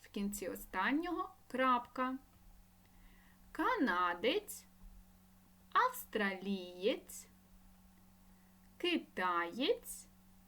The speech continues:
японець. Це все, діти, назви людей за місцем проживання. Поставимо на наступному рядочку цифру два і запишемо назви професій.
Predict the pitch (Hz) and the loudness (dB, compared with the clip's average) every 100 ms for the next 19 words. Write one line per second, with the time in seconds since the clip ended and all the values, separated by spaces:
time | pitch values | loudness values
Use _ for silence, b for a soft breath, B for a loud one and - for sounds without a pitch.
0 | - - - - - - - 403 480 480 | -20 -20 -20 -20 -20 -20 -4 6 6 6
1 | 480 370 320 196 - - - - - - | 2 0 2 0 -2 -8 -12 -16 -18 -20
2 | - - - - - - B B B B | -20 -20 -20 -20 -20 -20 B B B B
3 | - 202 196 - 254 320 392 - 226 202 | -10 -8 -6 0 0 2 -2 0 -2 0
4 | 226 262 233 - 185 180 202 185 247 381 | 0 0 0 -4 -8 -8 -6 -2 0 0
5 | 427 - - - 180 175 185 269 - 226 | -4 -8 -14 -8 -8 -6 -2 -4 -4 -8
6 | 208 202 214 208 180 180 175 190 202 - | -6 -6 -6 -8 -12 -12 -12 -12 -14 -16
7 | - - - - - - - - - - | -20 -20 -20 -20 -20 -18 -18 -20 -20 -20
8 | - - - 349 - 214 208 208 208 214 | -20 -20 -8 -6 -2 0 0 0 0 0
9 | 254 262 254 226 233 233 220 208 - 214 | -2 -2 -4 -2 0 2 2 -2 -6 -6
10 | 208 262 - 190 - 175 170 202 427 - | -2 -2 -4 -10 -8 -4 0 0 -2 -6
11 | B B B B 226 202 175 180 190 285 | B B B B -2 0 -4 -4 -4 -2
12 | 370 370 359 190 175 202 254 262 339 - | -2 0 0 2 0 -2 -2 -2 -4 -2
13 | 262 240 - 269 | -2 -2 -4 -6